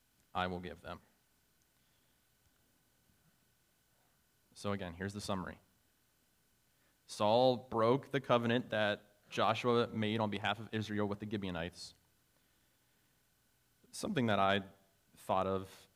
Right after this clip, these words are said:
early this morning is at the beginning it says, "Now there was a famine in the days of David for three years, year after year." Maybe I'm reading too much into this, but I would have thought after maybe year one and a half,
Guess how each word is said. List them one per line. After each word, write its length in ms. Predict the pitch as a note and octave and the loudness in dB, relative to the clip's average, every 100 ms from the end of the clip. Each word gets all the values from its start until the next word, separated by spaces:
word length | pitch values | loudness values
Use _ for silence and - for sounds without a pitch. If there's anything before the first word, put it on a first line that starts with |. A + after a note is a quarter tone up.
| - | -2
early 240 | G#2+ G2+ | 0 0
this 220 | F#2 - | -2 -6
morning 300 | G2+ G2 G2 | -2 -2 -2
is 200 | F#2+ F#2+ | -4 -6
at 260 | G#2+ - A2 | -8 -8 -10
the 60 | G#2 | -8
beginning 320 | G2+ E3 C#3+ | -4 0 0
it 80 | A#2 | 0
says, 200 | A#2 G#2+ | -2 0
"Now 100 | A2 | 0
there 120 | C#3 | 0
was 120 | F#3 | 0
a 60 | D3 | -2
famine 340 | - B2+ B2+ | -2 0 0
in 60 | A2+ | 0
the 60 | |
days 340 | G#2 A2+ C3 C3 | 0 0 0 0
of 140 | A#2+ | -4
David 280 | A2+ G#2+ G#2+ | -4 -2 -4
for 120 | F2+ | -8
three 260 | - A2+ C3 | -10 -4 0
years, 340 | A#2 A2 G#2 | 2 0 0
year 160 | G#2+ G#2 | 0 2
after 220 | G#2 G2 | 0 -2
year." 260 | F#2+ E2+ - _ _ _ - | -6 -6 -8 _ _ _ -4
Maybe 280 | C3 F#3 E3+ | 0 0 2
I'm 80 | B2+ | 2
reading 220 | A#2 A#2 | 2 0
too 100 | A2 | 0
much 220 | G#2+ G2+ | -2 -2
into 180 | G#2 - | -6 -6
this, 240 | F#2+ F2+ | -10 -12
but 320 | - F#2 - _ _ _ - | -4 -4 -4 _ _ _ -10
I 80 | |
would 120 | D#3+ B2+ | -2 -2
have 100 | A2+ | 2
thought 200 | A#2+ A2 | 2 2
after 220 | G#2+ G2+ | 0 -2
maybe 260 | G2+ G2+ | -4 -4
year 340 | F#2+ G2+ A#2 G#2+ | -4 -2 -2 -2
one 340 | F#2+ G2 A2+ | -4 -4 -2
and 80 | A2 | -2
a 60 | F#2 | -2
half, 400 | G2+ B2 C#3 | 0 0 -2